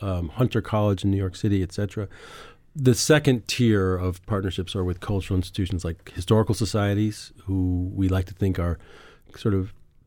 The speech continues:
those who at least have the ambition to ground themselves in the history locally of their own communities and know their communities well. And then we have activist groups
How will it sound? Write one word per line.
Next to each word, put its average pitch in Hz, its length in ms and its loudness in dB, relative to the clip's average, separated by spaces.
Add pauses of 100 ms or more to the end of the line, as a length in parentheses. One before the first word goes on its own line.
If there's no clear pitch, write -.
those 117 360 8
who 107 120 4
at 101 80 2
least 113 400 2 (380)
have 104 180 -2
the 101 140 4
ambition 120 560 4
to - 180 -6 (180)
ground 104 360 2
themselves 107 580 2
in 98 320 0 (240)
the 110 120 0
history 95 380 0
locally 147 580 2
of 113 120 -4
their 123 160 2
own 120 140 2
communities 120 360 2
and 92 120 2
know 101 160 4
their 107 100 2
communities 101 460 2
well. 104 340 0
And 104 180 4
then 117 280 6
we 107 100 6
have 98 220 2
activist 92 580 -4
groups 95 400 -2